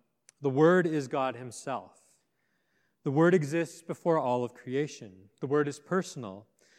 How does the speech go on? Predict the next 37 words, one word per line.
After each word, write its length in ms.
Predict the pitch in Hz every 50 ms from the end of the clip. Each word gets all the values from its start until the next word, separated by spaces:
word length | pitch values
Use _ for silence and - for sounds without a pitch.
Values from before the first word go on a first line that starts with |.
| _ _ _ - _ _
The 40 | - 151
Word 280 | 170 190 214 202 208
creates 500 | - - 208 190 170 165 175 175 175 -
all 180 | 190 165 156 147
things, 540 | 143 - - 180 170 151 123 113 110 104 -
speaking 640 | - - - - - - 175 170 156 - 185 151 143
creation 540 | - - 165 151 139 131 120 - - 147 131
into 280 | 127 113 - - 123
existence. 840 | 117 110 110 113 147 143 - - - 104 - - - - - - - _ _ _ _ _ _ _ _ _ _ _ _ _ _ _ _ _ _
The 60 | - -
phrase, 460 | - 202 208 208 196 185 165 143 135
"in 120 | 156 160
the 60 | 156
beginning," 600 | 143 135 131 123 160 175 156 127 113 113 113 127 123
deliberately 540 | 110 143 135 139 143 139 156 160 156 151 139
takes 400 | - - 151 139 123 - - 135
us 120 | 123 -
to 120 | - - 147
the 60 | 127
first 420 | - - - 139 135 123 - -
words 300 | - 127 113 110 110 107
of 80 | 117 107
the 40 | 113
Bible, 520 | 107 131 139 139 120 - 101 95 101 - _ _ _ _ _ _ -
in 160 | 139 123 120
Genesis, 720 | - 147 151 160 151 151 - - 104 101 110 - - - _ _ _ _ _ _ _ _ _ -
where 100 | 147 147
"in 240 | 160 160 160 175 190
the 80 | 202
beginning 480 | 170 208 196 147 151 147 139 139 139 139
God 380 | 131 135 131 127 131 127 127
created 560 | - - - 156 139 127 120 113 113 110 107 107
the 80 | 127
heavens 560 | 107 - 131 113 104 107 104 98 98 98 -
and 120 | - 113 104
the 120 | 104 110
earth." 240 | 117 117 101 98 -